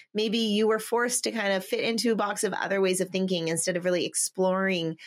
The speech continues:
what you are passionate about yourself. So have some grace for yourself and notice how these feelings bubble out into the way you approach your homeschool teaching, and notice your child and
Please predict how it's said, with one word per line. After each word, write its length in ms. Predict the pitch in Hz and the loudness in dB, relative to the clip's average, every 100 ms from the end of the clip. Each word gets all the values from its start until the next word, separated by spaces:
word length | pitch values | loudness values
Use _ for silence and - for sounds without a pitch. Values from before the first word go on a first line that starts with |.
| - - | -20 -6
what 160 | 190 180 | -4 -2
you 520 | 165 190 202 208 214 - _ _ _ - | 2 2 4 4 2 -2 _ _ _ -6
are 140 | 175 | -6
passionate 640 | 165 - 180 185 - 175 | -4 -4 -2 -2 0 0
about 220 | 165 160 - | 0 -2 -4
yourself. 520 | 151 - 160 - - - - - _ _ - | -2 -2 -4 -8 -16 -20 -20 -20 _ _ -6
So 400 | 240 226 220 - - _ | 0 2 2 0 -8 _
have 260 | - 208 247 | -4 -2 -2
some 220 | - 359 | 0 2
grace 320 | 320 269 277 | 2 2 0
for 120 | - 285 | 0 2
yourself 640 | 277 269 - 185 233 277 | 2 2 0 0 0 0
and 180 | 233 190 | 0 2
notice 440 | 175 185 277 359 | 2 2 2 0
how 320 | - 208 202 | -2 0 0
these 460 | 202 202 202 196 - - - - _ | -2 0 0 0 -4 -8 -20 -20 _
feelings 500 | - 214 226 247 226 - _ - 185 | -2 0 2 0 -2 -6 _ -20 -6
bubble 360 | 185 190 214 - | -2 0 0 0
out 280 | 170 214 247 | 0 0 0
into 360 | 202 202 214 | 0 0 0
the 120 | 208 190 | 0 2
way 140 | 175 | 2
you 180 | 185 202 | 2 2
approach 500 | 185 - 180 - - | 0 -4 -4 -6 -4
your 280 | 170 170 185 | 0 0 0
homeschool 440 | 214 226 - 247 | -4 -4 0 0
teaching, 420 | 247 240 302 349 415 - - - | 0 0 0 -2 -4 -10 -16 -6
and 140 | 240 | -2
notice 380 | 233 254 359 - | 0 2 0 -2
your 100 | 349 | -2
child 540 | - 254 208 185 175 - 190 | -2 -4 0 0 0 -2 -2
and 400 | 190 185 190 | -2 0 0